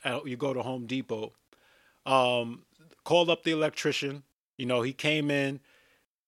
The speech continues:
He diagnosed the situation, which normally they will charge you for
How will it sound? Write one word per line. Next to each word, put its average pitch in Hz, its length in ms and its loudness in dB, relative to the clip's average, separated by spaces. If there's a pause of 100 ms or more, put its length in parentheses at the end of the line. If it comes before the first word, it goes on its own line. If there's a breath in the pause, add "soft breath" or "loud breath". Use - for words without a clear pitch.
(160)
He 170 120 -2
diagnosed 165 640 6
the - 80 -2
situation, 147 920 -2
which 175 360 4
normally 165 480 0
they 139 120 2
will 123 140 -4
charge 131 400 0
you 117 60 -8
for 110 380 -6